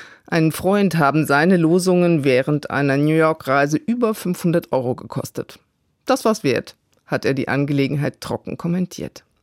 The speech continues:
Von Anfang an hatte die Losung viel mit Seelsorge zu tun. Die Menschen erkennen Bezüge zwischen der Tageslosung und Freud und Leid in ihrem Leben.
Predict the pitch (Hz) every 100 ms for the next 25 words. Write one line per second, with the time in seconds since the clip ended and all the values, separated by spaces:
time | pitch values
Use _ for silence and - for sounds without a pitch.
0 | _ _ _ _ _ _ - - - _
1 | _ _ _ _ - 190 254 - - 180
2 | 185 180 165 165 160 143 143 170 170 165
3 | - 170 170 160 - _ 160 156 185 190
4 | 127 - - - - - - - - _
5 | _ _ _ _ 170 175 202 - 196 185
6 | 202 214 208 190 - 262 254 170 165 185
7 | - 160 151 156 190 214 - 190 196 185
8 | 185 185 233 - - 135 156 196 - 156
9 | 120 120 135 107 - 170 165 139 117 -
10 | 58 190